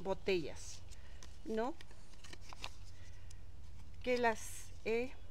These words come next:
pegado de esta forma. Esta es una botella más grande. Puede salir un candelabro más grande. Esta era una botella más pequeña o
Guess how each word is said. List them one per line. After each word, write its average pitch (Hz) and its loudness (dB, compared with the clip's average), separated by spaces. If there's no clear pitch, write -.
pegado 208 6
de 214 2
esta 208 2
forma. 131 -2
Esta 262 4
es 233 0
una 226 4
botella 196 4
más 202 2
grande. 208 6
Puede 220 8
salir 214 4
un 220 4
candelabro 175 4
más 175 2
grande. 180 4
Esta 196 0
era 208 4
una 226 4
botella 190 6
más 190 2
pequeña 208 4
o 254 8